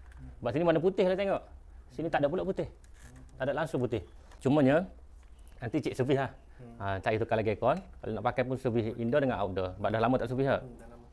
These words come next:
Speaker 1: Ha, cik servis yang ni.
Speaker 2: Aircon ni dah lama dah.
Speaker 1: Ha. <laughs> Ini pun risau kita nak usik ni, cik.
Speaker 2: Boleh.
Speaker 1: Boleh, eh?
Speaker 2: Boleh, boleh.
Speaker 1: Okey, alright.
Speaker 2: Okey.
Speaker 1: Okey, ni kita ada dekat aircon bilik store. Okey, ni dia punya switch.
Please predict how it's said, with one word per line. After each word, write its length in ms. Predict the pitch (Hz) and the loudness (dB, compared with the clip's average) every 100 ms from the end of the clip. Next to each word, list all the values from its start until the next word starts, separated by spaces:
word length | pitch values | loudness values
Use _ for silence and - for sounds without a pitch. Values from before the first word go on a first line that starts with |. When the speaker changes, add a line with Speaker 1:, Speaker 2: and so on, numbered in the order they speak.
| - | -16
Speaker 1:
Ha, 120 | 98 90 92 - - | -10 -10 -10 -14 -16
cik 80 | 98 | -12
servis 220 | - 104 | -6 -4
yang 160 | 95 90 | -4 -6
ni. 80 | 92 | -8
Speaker 2:
Aircon 400 | - - - 131 | -12 -20 -20 -18
ni 100 | 135 | -16
dah 120 | 127 | -16
lama 140 | 131 135 | -16 -16
dah. 120 | - 107 | -16 -12
Speaker 1:
Ha. 180 | 104 92 - - - 277 - - 175 165 - - | -8 -8 -10 2 8 10 10 4 -8 -10 -10 0
<laughs> 40 | |
Ini 80 | 123 | 4
pun 100 | 147 | 6
risau 240 | 143 147 143 | 8 10 10
kita 140 | 143 156 | 8 4
nak 120 | 147 | 2
usik 160 | 147 - | 2 2
ni, 80 | 170 | 2
cik. 100 | - | 0
Speaker 2:
Boleh. 60 | - - 135 - - - | -10 -16 -16 -18 -18 -4
Speaker 1:
Boleh, 180 | 113 151 | 4 4
eh? 80 | - | 2
Speaker 2:
Boleh, 200 | - - | -12 -16
boleh. 360 | - - - 98 | -16 -16 -10 -10
Speaker 1:
Okey, 160 | - - | -8 -6
alright. 280 | 95 98 - - - - | -2 -2 -4 -8 -14 -14
Speaker 2:
Okey. 260 | - - - - - - - - - - - - - - - - - | -14 -14 -16 -18 -20 -20 -20 -20 -20 -20 -20 -20 -12 -6 -4 -2 -2
Speaker 1:
Okey, 220 | 117 - 120 | -2 2 4
ni 100 | 135 | 4
kita 260 | 131 - 127 | 2 6 6
ada 160 | 117 139 | 8 6
dekat 380 | 127 - 131 113 - - | 4 2 2 2 0 -2
aircon 580 | 120 - 160 170 185 190 - - - - | -2 0 4 4 4 -4 -10 -20 -20 -10
bilik 280 | 110 123 127 | 2 4 4
store. 280 | - 117 95 - - - - - - - - - | 4 2 2 -4 -18 -18 -18 -16 -18 -18 -20 -12
Okey, 140 | 110 | -2
ni 100 | 117 | 2
dia 140 | 123 120 | 4 4
punya 280 | 117 117 113 113 110 | 4 4 4 4 0
switch. 520 | - 120 175 - | 0 -2 -2 -6